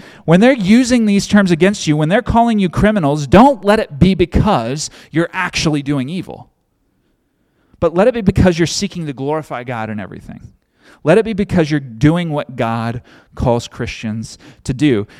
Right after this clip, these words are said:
And then in verse sixteen, he uses the word. This is one of the few places in all of Scripture, for what it, for what it's worth, that, that the title Christian is applied to people who believe in Jesus. This doesn't actually come up all that often.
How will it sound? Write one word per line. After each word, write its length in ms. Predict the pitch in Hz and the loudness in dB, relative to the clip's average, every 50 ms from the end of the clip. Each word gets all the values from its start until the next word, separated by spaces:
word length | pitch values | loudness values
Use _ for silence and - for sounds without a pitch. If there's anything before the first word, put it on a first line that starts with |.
| 135 | -8
And 160 | - 139 147 175 | -4 -2 0 0
then 80 | 180 | 0
in 80 | 180 175 | 0 2
verse 200 | 151 180 165 - | 2 2 2 2
sixteen, 420 | - 180 165 - - - 160 143 | 0 -2 -2 -4 -4 -6 -4 -4
he 100 | 135 135 | -4 -4
uses 600 | 135 127 127 147 170 160 160 147 135 135 - - _ _ _ _ - | -6 -4 -4 -4 -2 -2 -2 -2 -2 -4 -8 -16 _ _ _ _ -2
the 100 | - 135 | 0 2
word. 200 | 131 151 139 127 | 4 4 4 4
This 160 | 135 156 - | 2 -4 -6
is 140 | 233 220 185 | -6 -8 -8
one 140 | 185 190 185 | -6 -6 -4
of 60 | 165 | -4
the 80 | 147 135 | -6 -6
few 180 | - 156 156 | -6 -6 -6
places 420 | - - 151 151 151 - 127 110 117 | -4 -2 -2 -4 -6 -6 -8 -8 -8
in 100 | 117 117 | -6 -6
all 140 | 113 113 | -6 -6
of 80 | 113 107 | -8 -8
Scripture, 340 | - - - - - - 120 | -10 -12 -12 -12 -10 -12 -12
for 160 | - - 117 | -12 -12 -10
what 160 | 117 117 - | -8 -8 -8
it, 100 | - - _ _ _ _ _ - 117 120 | -8 -10 _ _ _ _ _ -14 -10 -8
for 120 | - 123 | -6 -6
what 120 | 117 117 113 | -6 -6 -6
it's 140 | 110 - | -8 -8
worth, 180 | - 117 107 - - _ - - _ _ _ | -10 -10 -10 -10 -14 _ -20 -20 _ _ _
that, 260 | - 120 - - - | -8 -8 -8 -8 -10
that 140 | 120 131 - | -12 -12 -8
the 280 | - 120 117 104 82 - _ _ - | -6 -6 -6 -6 -6 -10 _ _ -4
title 680 | - - - - 170 180 156 107 95 104 120 143 _ _ _ _ _ _ _ - | -2 -2 -2 -4 -10 -10 -10 -10 -10 -10 -12 -14 _ _ _ _ _ _ _ -10
Christian 840 | - - - 170 175 160 - - - - - 95 85 90 127 135 - - - _ _ _ _ _ _ _ _ _ - | -6 -4 -2 -2 -2 -2 -4 -6 -10 -14 -14 -16 -14 -14 -16 -16 -18 -20 -20 _ _ _ _ _ _ _ _ _ -14
is 120 | - 120 | -12 -10
applied 520 | 143 - _ - - 147 135 135 131 123 - | -10 -10 _ -8 -8 -6 -6 -6 -8 -10 -10
to 80 | 139 | -8
people 260 | - - 127 - 123 | -8 -8 -8 -8 -10
who 120 | 110 120 113 | -12 -12 -10
believe 300 | 101 110 107 110 104 101 | -10 -10 -12 -12 -12 -14
in 120 | 107 104 | -14 -16
Jesus. 640 | 104 110 131 127 104 - 71 58 - - - - _ _ _ _ _ _ _ _ _ _ | -16 -16 -16 -18 -18 -20 -20 -20 -20 -20 -20 -20 _ _ _ _ _ _ _ _ _ _
This 140 | - 151 143 | -10 -8 -4
doesn't 260 | - 185 180 180 190 - | -2 -2 0 -2 -2 -4
actually 360 | - 160 160 - - 156 147 | -6 -6 -6 -6 -4 -4 -2
come 260 | - - - 160 151 | 0 0 0 0 0
up 180 | 160 160 - - - | 0 -2 -2 -2 -2
all 160 | 135 135 135 | -2 -2 -2
that 180 | 135 135 123 - | -2 -4 -6 -4
often. 500 | - 110 147 143 135 - - 110 98 120 | -4 -4 -4 -4 -6 -10 -14 -16 -18 -18